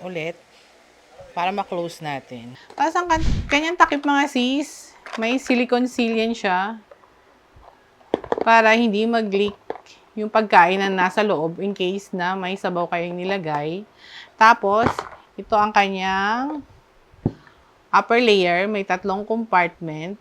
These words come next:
Dito pwedeng maglagay ng juice, dito biscuit or fruits, grapes, yan.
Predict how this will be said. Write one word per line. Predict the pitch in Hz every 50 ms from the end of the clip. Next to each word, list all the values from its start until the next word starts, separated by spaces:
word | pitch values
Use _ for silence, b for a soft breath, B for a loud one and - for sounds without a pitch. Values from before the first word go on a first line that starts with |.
| _
Dito | - 180 190 190 226
pwedeng | 226 220 202 190 196 190 190
maglagay | 185 170 170 180 175 180 185 202
ng | 220 240 262 240
juice, | 226 240 247 247 247 247 240 -
dito | - 214 202 - 214 220 214
biscuit | 185 196 214 226 220 - - - 226 226 214 214 214 208
or | 160 165 170
fruits, | - - - 220 226 226 220 220 214 - - - -
grapes, | 165 170 180 185 214 220 220 220 220 220 214 - - - - -
yan. | 139 139 143 143 156 160 160 165 160 156 151 156